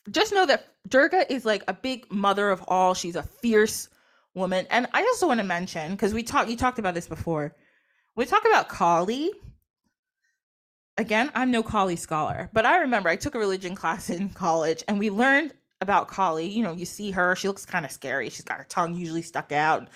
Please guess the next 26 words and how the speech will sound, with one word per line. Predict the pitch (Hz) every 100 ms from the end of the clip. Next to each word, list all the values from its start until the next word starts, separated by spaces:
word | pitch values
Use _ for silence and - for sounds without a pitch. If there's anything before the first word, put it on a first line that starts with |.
| - -
She's | - 165
got | 170 147
a, | 143 _ _ _ -
a | 131
dead | - 165 190 190
man's | 185 180 175 196 -
head | - 214
in | 170 170
one | 170
of | 170
her | 165
arms, | 170 170 170
and | 165
she | 170
wears | 180 175
a |
necklace | 165 156 160 151
of |
skulls. | - - 151 147 - - - -
But | 233 202 - _ _ _ _ -
Kali | - 233 302 302
is | 214
also | 202 202 262
called | - 175 -
Kali | - 170 175
Ma | 170 143